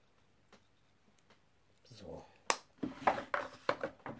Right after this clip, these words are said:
So, wir nehmen jetzt Lidschatten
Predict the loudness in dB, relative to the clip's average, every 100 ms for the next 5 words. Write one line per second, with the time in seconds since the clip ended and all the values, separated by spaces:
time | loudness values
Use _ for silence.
0 | -6 -4 -6 -10 -14 -20 -20 -20 -20 -20
1 | -20 -20 -6 -6 -6 -16 -2 -2 -2 -8
2 | -4 -2 4 8 10 10 4 0 -4 -2
3 | 2 2 2 0 -8 -6 -6 -2 2 6
4 | 6 10 8